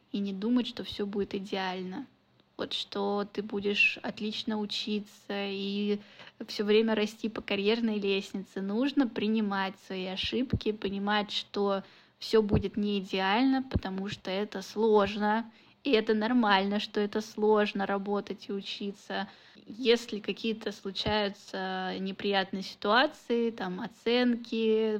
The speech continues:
плохие или еще что-то, к этому нормально нужно относиться, да, пытаться решить вопросы, ну, то есть не, э, расстраиваться сильно и не ругать себя за то, что не получилось, потому что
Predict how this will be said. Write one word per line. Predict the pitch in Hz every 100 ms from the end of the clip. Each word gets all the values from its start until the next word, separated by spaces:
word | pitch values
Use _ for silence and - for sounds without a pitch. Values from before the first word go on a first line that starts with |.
| 208
плохие | 208 214 - 208 208
или | 190 190
еще | 190 220 240
что-то, | 240 - 220 214 196 196 - - - _
к | -
этому | 262 277 247
нормально | 208 202 208 233 214
нужно | 196 214 214
относиться, | 196 202 202 - 185 - - - - _ -
да, | 196 208 214 - _ _ _ -
пытаться | 220 220 190 - 190
решить | 202 - 294 -
вопросы, | 262 262 247 247 240 214
ну, | 247
то | 247 240
есть | 233 233
не, | 214 233 262 262
э, | 233 - - 208 202 196 - -
расстраиваться | 208 - 220 233 208 190 -
сильно | 190 - 214 208 190 196
и | 196 202 196 202 - _
не | 214
ругать | 208 208 214 233
себя | 233 196
за | 196
то, | 196 226
что | 240 - 214
не | 208
получилось, | 202 202 196 - - 226 196 196 -
потому | - 190 190 226
что | 240 - 208